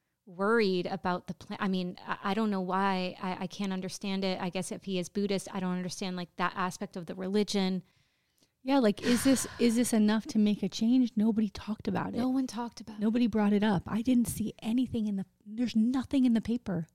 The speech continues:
Speaker 1: No.
Speaker 2: Nothing in the paper.
Speaker 1: And I wonder why. Do they, is it nothing in the paper because they don't want r-, a repeat? You know what I mean? Is it,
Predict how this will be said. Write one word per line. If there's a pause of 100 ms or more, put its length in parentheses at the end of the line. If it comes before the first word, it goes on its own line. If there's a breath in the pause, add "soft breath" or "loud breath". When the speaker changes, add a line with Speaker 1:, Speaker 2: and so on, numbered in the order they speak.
(100)
Speaker 1:
No. (100)
Speaker 2:
Nothing
in
the
paper.
Speaker 1:
And
I
wonder
why.
Do
they,
is
it
nothing
in
the
paper
because
they
don't (520)
want (100)
r-,
a
repeat?
You
know
what
I
mean?
Is
it,